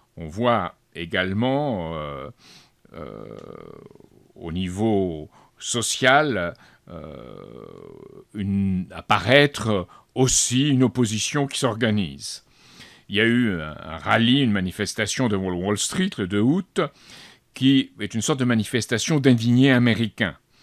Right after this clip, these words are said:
Euh, c'est Diane Sare, notre candidate, euh, larouchiste aux États-Unis, s'est adressée aux manifestants.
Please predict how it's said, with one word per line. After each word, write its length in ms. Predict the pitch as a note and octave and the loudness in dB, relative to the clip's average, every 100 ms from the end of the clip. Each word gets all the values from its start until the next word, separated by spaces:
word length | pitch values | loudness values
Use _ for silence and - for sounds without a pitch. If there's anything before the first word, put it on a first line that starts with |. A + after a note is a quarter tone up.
| _ - - _ - | _ -20 -20 _ -8
Euh, 540 | G2 F#2+ F2 - F2 D#2 | -4 -2 -4 -6 -10 -8
c'est 260 | - F#2 F2 | -8 -8 -10
Diane 420 | G2+ G2+ A#2+ A#2 G#2+ | -2 2 2 2 -2
Sare, 560 | - B2 D3 C#3+ C#3+ - - _ | 0 4 4 4 0 -4 -20 _
notre 360 | F#2 F#2+ G2+ F#2 | -6 -4 -6 -8
candidate, 760 | F#2 E2+ F2 E2+ G#2+ G2+ - | -8 -10 -6 2 2 2 -4
euh, 180 | C#2+ D2 A1+ - | -12 -12 -16 -16
larouchiste 800 | D#2+ D2 F#2+ F#2+ - A2 - G2+ | -12 -10 -10 -12 -8 -6 -6 -6
aux 60 | |
États-Unis, 600 | F#2 F2+ F2+ F#2 G2+ A#2+ | -6 -6 -6 -2 2 2
s'est 220 | A2 G#2+ | 0 -4
adressée 380 | F2+ F2+ F#2+ A#2 | -6 -6 -6 -4
aux 40 | G2+ | -2
manifestants. 720 | F#2+ F2+ A#2 - - E3 | -2 -2 -2 -2 0 -2